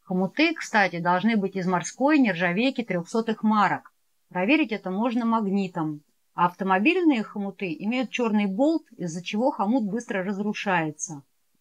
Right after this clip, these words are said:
И всегда должно стоять по два хомута. И ещё один момент. Конечно, на яхте должны быть чопики, деревянные конуса разных размеров,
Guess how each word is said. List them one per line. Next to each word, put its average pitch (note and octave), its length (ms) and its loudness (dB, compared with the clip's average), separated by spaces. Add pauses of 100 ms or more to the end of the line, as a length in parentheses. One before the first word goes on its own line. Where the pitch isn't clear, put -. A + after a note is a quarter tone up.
И A3 260 2
всегда C4 840 2
должно G#3+ 360 -4
стоять A#3+ 460 -4 (100)
по A3+ 140 -2
два F#3 260 2
хомута. F#3 640 -2 (560)
И A3+ 100 2
ещё A#3 260 2
один F#3 220 0
момент. F#3+ 440 2
Конечно, G#3 460 2
на G3+ 120 2
яхте G#3 320 0
должны G3 320 -2
быть G3 180 -10
чопики, G#3+ 640 -4 (400)
деревянные E3+ 560 0
конуса F#3+ 460 0
разных E3 360 -4
размеров, F3+ 540 -2